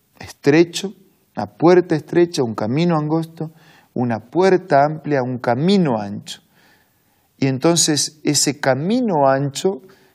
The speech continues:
es vivir a mi manera, ¿no? Es hacer lo que yo quiero, sin límites, y conduce a la destrucción. El aforismo dice, "Ese camino, el ancho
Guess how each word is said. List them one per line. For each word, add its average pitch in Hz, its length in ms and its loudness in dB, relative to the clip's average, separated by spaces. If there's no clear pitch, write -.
es 135 180 0
vivir 139 320 0
a 127 60 4
mi 117 160 -4
manera, 120 540 -4
¿no? 120 140 -8
Es 131 160 -4
hacer 139 280 -2
lo 123 140 -4
que 117 120 -4
yo 107 120 -8
quiero, 156 400 0
sin 160 440 2
límites, 151 760 0
y 127 120 0
conduce 143 760 2
a 120 40 2
la 117 120 2
destrucción. 107 840 -8
El 123 160 2
aforismo 123 480 2
dice, 123 380 0
"Ese 165 440 0
camino, 123 680 -4
el - 220 -4
ancho 120 600 -2